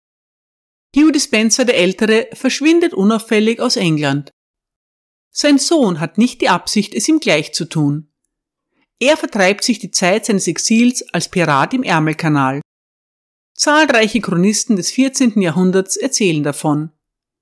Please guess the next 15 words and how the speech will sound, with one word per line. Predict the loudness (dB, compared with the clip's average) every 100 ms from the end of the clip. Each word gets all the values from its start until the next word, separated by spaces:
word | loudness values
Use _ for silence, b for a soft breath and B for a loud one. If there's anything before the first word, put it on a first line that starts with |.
| _ _ _ _ _ _
Hugh | 0 2 4
sei | 2 2 2
ein | 2 0 -2
Seeungeheuer | -8 -2 2 2 0 -2 0 0 0 0 -2
gewesen, | -2 0 0 0 -2 -6 -10 _ -4
der | -2 0 -4 _
Herr | -6 0 0
der | 2 2
Meere, | 2 2 2 0 -6 -10 _ _
und | -2 -2 -2 _ _ -4
kein | 0 2 2
Schiff | 2 0 0 -4
kam | -4 -4 0
unbeschadet | 2 2 0 -2 0 0 -2 -2
durch. | -4 -4 -10 -20